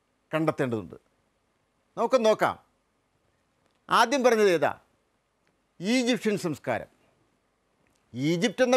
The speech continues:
പേര് കേൾക്കുമ്പോൾ തന്നെ നമ്മുടെ മനസ്സിൽ ഉയർന്നു വരുന്നൊരു നദിയുടെ പേരുണ്ട്. കാരണം എന്താ? ഈജിപ്റ്റിനെ നമ്മൾ വിശേഷിപ്പിക്കുന്നത് നൈലിൻ്റെ ദാനം എന്നാണ്. നൈൽ നദിയുടെ ദാനമാണ്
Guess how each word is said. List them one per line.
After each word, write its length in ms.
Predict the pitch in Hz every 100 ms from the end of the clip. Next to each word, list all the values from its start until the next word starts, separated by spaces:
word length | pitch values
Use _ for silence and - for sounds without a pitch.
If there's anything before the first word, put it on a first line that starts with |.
| 175
പേര് 220 | 202 214 240
കേൾക്കുമ്പോൾ 380 | 214 208 226 226 214
തന്നെ 200 | 196 214
നമ്മുടെ 240 | 196 185 208 180
മനസ്സിൽ 260 | 180 208 202
ഉയർന്നു 260 | 190 202 208
വരുന്നൊരു 360 | 196 190 190 190 185 _ _ -
നദിയുടെ 300 | 156 175 190 147
പേരുണ്ട്. 320 | 143 151 131 98 _ _ _ _ _ _ _ _ _ -
കാരണം 260 | 131 170 185
എന്താ? 180 | 170 147 110 _ _ _ _ _ - 185
ഈജിപ്റ്റിനെ 460 | 226 240 247 247 220
നമ്മൾ 160 | 196 196 170
വിശേഷിപ്പിക്കുന്നത് 800 | 196 208 208 175 160 180 170 151 135 - _ _ _ _ _ _ _ _
നൈലിൻ്റെ 760 | 147 165 190 247 285 285 254 226 165
ദാനം 300 | 160 202 208 180 175
എന്നാണ്. 280 | 165 127 85 - _ _ _ _ _ _ _ - 143
നൈൽ 260 | 185 240 285 269
നദിയുടെ 360 | 226 233 220 190 185
ദാനമാണ് 500 | 214 269 240 208